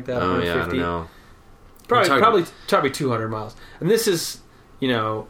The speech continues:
Speaker 2: That's a significant undertaking.
Speaker 1: twenty-five times.
Speaker 2: Yeah.
Speaker 1: Uh,
Speaker 2: Yeah. On a hand-built
Speaker 1: <laughs>
Speaker 2: raft, which is pretty awesome.
Speaker 1: Yeah.
Speaker 2: So, uh, that's the, that's the Kon-Tiki.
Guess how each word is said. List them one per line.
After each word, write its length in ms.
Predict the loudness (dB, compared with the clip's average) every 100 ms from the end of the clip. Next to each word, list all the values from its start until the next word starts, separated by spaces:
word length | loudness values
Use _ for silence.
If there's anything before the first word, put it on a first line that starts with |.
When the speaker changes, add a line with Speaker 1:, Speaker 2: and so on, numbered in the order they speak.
| -2
Speaker 2:
That's 200 | 0 2
a 60 |
significant 760 | 0 -2 -2 -2 -4 -6 -8 -6
undertaking. 640 | -6 -6 -6 -8 -10 -12
Speaker 1:
twenty-five 500 | -6 -2 0 2 0
times. 640 | 0 -6 -4 -4 -6 -6
Speaker 2:
Yeah. 400 | 0 2 2 0 -4 -16 -20 -20 -6
Speaker 1:
Uh, 120 | 0
Speaker 2:
Yeah. 320 | 2 2 -2 -6 -18 -20 -20 -16 -6
On 100 | 2
a 20 |
hand-built 540 | 2 4 4 4 4 2
Speaker 1:
<laughs> 140 | 0
Speaker 2:
raft, 400 | 2 -2 -2 -8 -18 -20 -20 -20 -6
which 120 | -4
is 60 | -2
pretty 200 | 0 0
awesome. 320 | 0 -6 -14 -20 -18 -12 -8
Speaker 1:
Yeah. 340 | 0 0 0 -2
Speaker 2:
So, 380 | 0 2 0 -6 -6
uh, 200 | 0 0
that's 260 | 2 -2 0
the, 300 | 0 2 2
that's 180 | 0 -2
the 80 | -4
Kon-Tiki. 680 | -2 -2 -6 -12 -12 -14